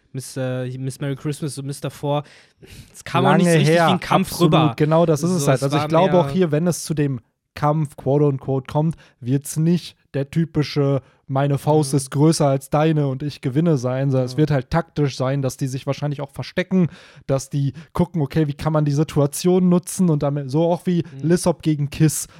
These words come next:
Speaker 2: wo er die, den halben Kampf nur wegrennt gegen den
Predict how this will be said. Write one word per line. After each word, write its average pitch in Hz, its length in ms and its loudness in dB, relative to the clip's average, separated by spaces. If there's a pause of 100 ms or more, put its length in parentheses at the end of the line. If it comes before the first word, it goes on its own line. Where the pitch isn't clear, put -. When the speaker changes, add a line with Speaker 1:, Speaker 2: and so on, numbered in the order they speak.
Speaker 2:
wo 135 100 -2
er 151 180 -4
die, 151 280 -2
den 147 220 -2
halben 170 260 0
Kampf 175 300 -2
nur 170 280 2
wegrennt 143 540 -2
gegen 143 340 0
den 147 320 0